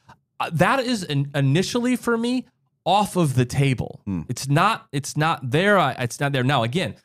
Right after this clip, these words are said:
Speaker 1: the only thing I probably have potentially over somebody listening to this is you haven't studied the side effects of drugs for twenty years,
Speaker 2: Mm.
Speaker 1: okay? And you haven't seen, you know, thousands of patients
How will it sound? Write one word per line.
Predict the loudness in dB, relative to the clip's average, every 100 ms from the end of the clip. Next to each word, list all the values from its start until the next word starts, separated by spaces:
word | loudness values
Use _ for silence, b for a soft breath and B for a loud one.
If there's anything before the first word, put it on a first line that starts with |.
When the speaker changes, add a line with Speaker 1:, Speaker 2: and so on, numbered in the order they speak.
| b _ -2
Speaker 1:
the | 2
only | 2 2
thing | 0
I | -2
probably | 2 2 2 0 -2 -6
have | -2 0 2 -2 -6
potentially | -8 0 2 2 0 -2 0
over | 0 0 -2
somebody | -2 0 0
listening | 0 -2 -2 -2 -2
to |
this | -2 -4 -2
is | -4 -6 b b _
you | 0 4 4
haven't | 2 0 0 -2 -6 _ _ _
studied | -14 -12 -2 2 2 2 0 -6 -14 -16 -18 -20 _ _ _
the | 0
side | 2 2 2 0
effects | 0 -2 -2 -8
of | -8
drugs | 0 4 4 2 -6 -12
for | -4 0 0
twenty | -2 -2 -2
years, | -2 -8 -16 -20 _ -6
Speaker 2:
Mm. | 0
Speaker 1:
okay? | 0 -2 B B
And | -6 -2 0
you | 2
haven't | 2 2 -4
seen, | -4 -2 0 -2 b b b _ _ _
you | 2
know, | 2 2
thousands | 2 2 0
of | 2
patients | 2 2 -2 -4